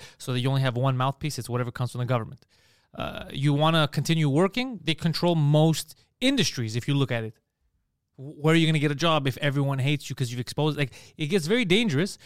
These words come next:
So people are very laissez-faire, and they're just gonna allow it to keep happening, allow it to keep happening. And that's why, the, for example, the middle class is disappearing. In North America, the middle class was the sh-, the, the strength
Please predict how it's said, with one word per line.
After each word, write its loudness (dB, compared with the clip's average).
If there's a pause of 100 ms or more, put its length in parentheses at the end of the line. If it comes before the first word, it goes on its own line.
(160)
So 0
people -2
are 4
very 2
laissez-faire, -2
and -6
they're -8
just -6
gonna 0
allow 2
it -4
to -14
keep -10
happening, -2
allow 0
it -4
to -12
keep -10
happening. -2
And -2 (180)
that's -6
why, 0
the, -6
for -4
example, 0
the 2
middle 4
class -6
is -10
disappearing. -6 (240)
In -2
North 2
America, -2
the -4
middle 2
class -4
was -10
the -6
sh-, -10
the, -4 (220)
the -4
strength -2